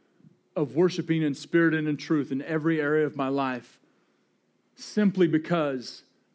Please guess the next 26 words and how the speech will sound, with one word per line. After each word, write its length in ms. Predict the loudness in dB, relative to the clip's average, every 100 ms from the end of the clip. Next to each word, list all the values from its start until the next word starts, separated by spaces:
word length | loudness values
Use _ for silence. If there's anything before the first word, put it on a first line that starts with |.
| -2
I 80 | 2
live 320 | 6 6 6
out 120 | 2
of 100 | 2
intimacy, 720 | -2 -4 -6 -6 -6 -4 -6 _ _ -2
which 220 | -2 0
helps 340 | -2 -2 -4
me 120 | -4
see 260 | -4 -4 -2
who 200 | 2 2
I 60 | 4
really 420 | 4 4 4 4
am 260 | 0 0
because 280 | -2 -4 -2
I 80 | -2
see 240 | -4 -6
who 160 | -4 -6
he 160 | -4 -2
really 340 | 0 0 0
is. 380 | 0 -4 -12 -18 _ _ _ _ _ _
And 240 | -4 -4 2
then 240 | 2 2
I 200 | 2 0
begin 420 | 2 2 2 0 2
to 120 | 0
walk 460 | 2 2 2 0